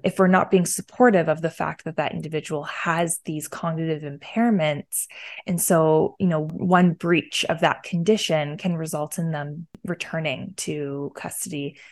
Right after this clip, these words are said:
That's, that's really challenging for an individual who doesn't have those supports available to help them through that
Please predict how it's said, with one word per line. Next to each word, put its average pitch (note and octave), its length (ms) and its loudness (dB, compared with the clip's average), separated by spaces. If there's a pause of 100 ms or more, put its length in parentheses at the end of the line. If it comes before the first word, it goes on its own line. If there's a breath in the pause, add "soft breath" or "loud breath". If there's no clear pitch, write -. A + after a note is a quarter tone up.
(180 soft breath)
That's, - 640 -2
that's G#3 240 0
really F#3 240 6
challenging E3+ 640 -2
for D#3+ 100 -8
an D3 80 -6
individual D3 960 -6
who F3+ 80 -4
doesn't F3 280 -4
have E3 200 -8
those D#3 180 -8
supports - 380 -8
available D3+ 480 -6
to D#3+ 80 -8
help E3 380 -10
them D#3 160 -6
through F3 280 -4
that - 480 -2